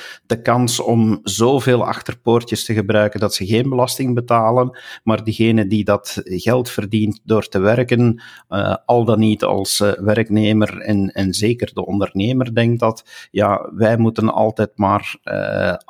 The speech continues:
betalen, betalen, betalen en we worden nog als eerste geviseerd.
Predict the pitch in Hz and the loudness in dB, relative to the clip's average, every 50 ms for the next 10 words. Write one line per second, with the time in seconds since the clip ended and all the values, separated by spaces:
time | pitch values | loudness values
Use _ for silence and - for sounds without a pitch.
0 | 110 104 92 104 110 - 107 104 104 107 110 104 98 98 92 - - 95 101 98 | -6 -4 -2 -4 -4 -2 -2 -2 0 0 0 0 0 -2 -2 -2 -2 -2 -2 -2
1 | 98 101 95 87 - - - 95 107 117 120 120 120 113 - - 110 104 104 104 | -2 -2 -2 -4 -4 -4 -4 -2 0 2 2 2 2 2 2 2 0 0 0 0
2 | 104 107 110 104 107 104 110 107 104 92 87 - - - 110 107 107 - - - | 0 0 0 0 0 0 0 0 0 0 -2 -4 -2 0 0 0 0 0 -2 -4
3 | 95 107 95 - 104 101 - - 98 92 85 87 - - - - | -4 -4 -4 -4 -4 -4 -2 0 0 0 0 -2 -4 -8 -12 -18